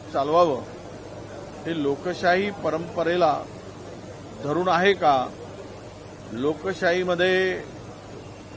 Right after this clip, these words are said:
अ, पद्धतीनं राज्य चालवायचं असेल आणि तर त्यांना विरोधी पक्षनेता पद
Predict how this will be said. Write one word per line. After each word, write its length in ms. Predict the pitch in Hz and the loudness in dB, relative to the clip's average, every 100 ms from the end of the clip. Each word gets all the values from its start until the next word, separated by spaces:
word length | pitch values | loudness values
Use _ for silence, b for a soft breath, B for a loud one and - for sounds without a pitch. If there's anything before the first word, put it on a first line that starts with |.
| - | -6
अ, 360 | 135 143 147 143 139 135 127 - - | 2 4 4 2 -2 -6 -8 -10 -8
पद्धतीनं 600 | 143 147 175 185 185 190 | -6 -2 -2 0 4 6
राज्य 340 | 180 147 143 175 | 6 4 2 0
चालवायचं 560 | 156 156 165 170 175 | 2 4 4 2 0
असेल 340 | 151 170 143 117 - - - - - - - - - - - 123 | -2 0 -2 -2 -10 -14 -14 -14 -14 -14 -14 -14 -14 -14 -12 -4
आणि 360 | 139 160 185 185 - - 190 | 0 0 0 -2 -8 -2 6
तर 200 | 202 202 | 6 6
त्यांना 360 | 190 175 180 | 2 4 4
विरोधी 320 | 175 160 170 | 4 2 0
पक्षनेता 580 | 180 175 - 165 165 175 | 0 -4 -6 -6 -2 0
पद 300 | 170 180 170 | 2 4 2